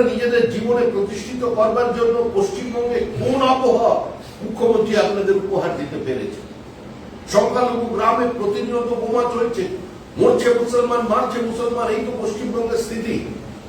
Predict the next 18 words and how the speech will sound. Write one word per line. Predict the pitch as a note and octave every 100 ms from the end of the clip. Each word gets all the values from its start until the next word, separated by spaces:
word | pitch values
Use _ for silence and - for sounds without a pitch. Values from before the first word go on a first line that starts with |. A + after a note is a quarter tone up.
| - - - - - - - - - - -
যারা | A3 G#3 A#3+
বলছেন | A#3+ A#3+ A#3+
বিভাজনের | - A3+ A#3+ A#3+ A#3+ G#3 G#3
রাজনীতি | G#3+ A3+ A#3+ A3+ - - - - - - - - - - - - - - - - - - - - E3
তৈরি | G3+ A#3 -
করছেন, | A#3+ - A#2+ - - - - - - - - - - - - - - - - - - - - - - -
বিভাজন | F#3+ A3 A3+ A#3+ A3+
করে | A#3 A#3+
পশ্চিমবঙ্গে | A3+ A3 A3+ A3 A#3+ A#3+ A#3+ A3+
যেতে | G3+ G#3+ A3+
যাবে | A3 A3+ B3
না, | A#3+ G#3
শেষ | G#3+ -
পর্যন্ত | A#3+ A#3+ A#3 A#3+ G3
বাংলা | G3+ A#3 A#3
ভাষাকে | G#3+ - A#3+ A#3 G#3+
আঁকড়ে | A3 A3+
ধরেছেন। | A#3 A#3 G#3+ G#3+